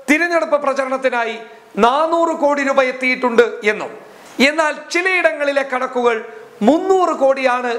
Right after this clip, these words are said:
എന്നും പറയുമ്പോൾ, ഈ വിഷയത്തിൽ ഏതെങ്കിലും തരത്തിൽ അന്വേഷണം നടന്നോ? ആരോപണ വിധേയനായ സുരേന്ദ്രൻ ഇപ്പോഴും പലയിടങ്ങളിലും പ്രസംഗിച്ച് നടക്കുകയാണ്. എവിടെയും ഒരു പോറലേൽക്കാതെ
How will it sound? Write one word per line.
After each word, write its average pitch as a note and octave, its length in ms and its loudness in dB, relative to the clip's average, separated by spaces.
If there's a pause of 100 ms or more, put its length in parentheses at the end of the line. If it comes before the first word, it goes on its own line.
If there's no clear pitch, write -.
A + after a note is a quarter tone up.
(160)
എന്നും A#3 380 0
പറയുമ്പോൾ, G#3 540 -2 (540)
ഈ F#4+ 140 4
വിഷയത്തിൽ B3 800 -2 (100)
ഏതെങ്കിലും C4+ 800 2
തരത്തിൽ A3 440 -2 (100)
അന്വേഷണം F#3+ 600 -2
നടന്നോ? C3+ 340 -4 (600)
ആരോപണ E4+ 500 2
വിധേയനായ C4+ 560 0
സുരേന്ദ്രൻ A#3+ 640 -2 (440)
ഇപ്പോഴും B3+ 640 0 (380)
പലയിടങ്ങളിലും C#4 880 0
പ്രസംഗിച്ച് A#3 480 -4 (280)
നടക്കുകയാണ്. F#3+ 800 -2 (540)
എവിടെയും B3+ 600 0 (120)
ഒരു B3 180 4 (100)
പോറലേൽക്കാതെ A#3 840 0